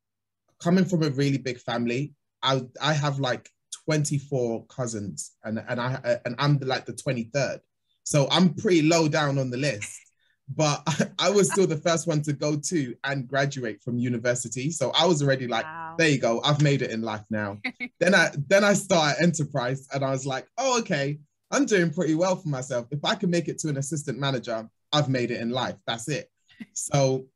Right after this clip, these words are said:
Speaker 1: I, so, but then I got to, but I made it to an assistant manager in nine months into my career, which is, which is faster than most people past their, past their graduate scheme. So I was like, "Okay,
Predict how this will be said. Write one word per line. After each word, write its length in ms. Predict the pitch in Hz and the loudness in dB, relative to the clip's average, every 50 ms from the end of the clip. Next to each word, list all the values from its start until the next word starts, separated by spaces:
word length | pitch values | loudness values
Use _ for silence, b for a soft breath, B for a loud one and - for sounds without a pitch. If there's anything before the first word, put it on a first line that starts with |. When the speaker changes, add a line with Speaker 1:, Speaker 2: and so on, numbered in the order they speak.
| _ _ _ - | _ _ _ -2
Speaker 1:
I, 200 | 135 139 135 135 | 0 0 0 0
so, 260 | - - - 156 - | -2 -2 -2 -2 -2
but 260 | 143 - 151 135 143 | 0 0 -2 0 2
then 400 | 165 196 180 156 147 156 156 - - - | 2 2 4 4 2 0 -2 -4 -4 0
I 100 | 151 151 | 0 0
got 240 | 147 214 202 202 - | 2 0 -2 -2 -4
to, 220 | - 139 - - - | -4 -4 -4 -6 -6
but 100 | 160 143 - | -6 -2 0
I 120 | 156 180 | 2 2
made 200 | 208 214 202 180 | 4 4 4 4
it 100 | - - | 2 0
to 100 | - 175 | 0 0
an 80 | 156 151 | 2 2
assistant 420 | 147 151 175 147 - 165 147 - | 0 0 -2 -4 -2 -4 -4 -2
manager 400 | 147 160 165 170 147 147 127 120 | -2 -2 -2 -2 -4 -6 -6 -6
in 160 | 120 123 127 | -6 -4 -4
nine 260 | 131 135 131 127 131 139 | -2 -2 -2 0 0 -2
months 300 | 156 135 117 - - 123 | -2 -2 -4 -6 -6 -6
into 220 | 113 113 - 120 | -4 -6 -4 -6
my 80 | 117 110 | -6 -6
career, 340 | 113 - 123 151 156 135 | -8 -8 -6 -2 -2 -2
which 220 | 117 101 - - - | -2 -4 -8 -4 -4
is, 180 | 117 113 117 b b b b b b | -4 -4 -4 b b b b b b
which 180 | - 143 135 151 | -6 -4 0 0
is 160 | 151 147 - | 0 0 0
faster 300 | - 175 180 170 147 151 | 0 0 0 0 0 -2
than 180 | 139 135 131 135 | -2 -2 0 0
most 300 | 143 151 165 165 - - | 0 0 0 -2 -4 -8
people 440 | 135 - - - 117 110 110 107 - _ - - | -8 -8 -6 -4 -4 -4 -4 -4 -6 _ -4 -2
past 240 | 135 135 135 - - | -2 -2 -2 -2 -2
their, 240 | - 151 135 - _ - | -2 -2 -2 -2 _ -6
past 200 | 131 131 139 135 | -6 -6 -4 -4
their 100 | 120 113 | -4 -4
graduate 400 | 107 123 117 110 110 104 104 - | -2 -2 -4 -4 -4 -8 -10 -10
scheme. 460 | - - - 202 202 160 107 92 - - b b b b b b | -10 -10 -8 -4 -4 -4 -4 -4 -8 -12 b b b b b b
So 320 | - - 160 147 139 135 | -6 0 2 2 4 2
I 160 | 135 147 175 | 2 2 2
was 180 | 196 208 185 165 | 2 2 0 0
like, 140 | 147 131 - - 233 | -2 -2 -2 0 0
"Okay, 520 | 240 233 - 151 135 135 147 175 165 | 0 0 0 -2 0 0 0 -2 -4